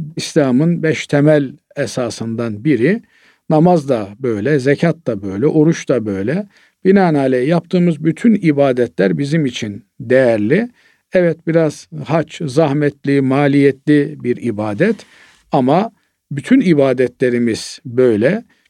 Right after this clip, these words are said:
Binaenaleyh kazandığımız bu tür iyilikleri, güzellikleri devam ettirme gayesi içerisinde olmalıyız. Bunun yolu da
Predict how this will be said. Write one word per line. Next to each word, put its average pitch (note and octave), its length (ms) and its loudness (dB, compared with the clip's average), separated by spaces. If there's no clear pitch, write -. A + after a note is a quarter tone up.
Binaenaleyh C#3 720 2
kazandığımız D#3+ 1040 0
bu F#3+ 180 0
tür - 460 0
iyilikleri, B2+ 760 -2
güzellikleri C#3+ 1000 0
devam F3 380 4
ettirme A#2 520 -8
gayesi A#2+ 520 -4
içerisinde G#2 760 -8
olmalıyız. A#2+ 800 -4
Bunun G3 240 0
yolu E3 380 2
da E3 280 -2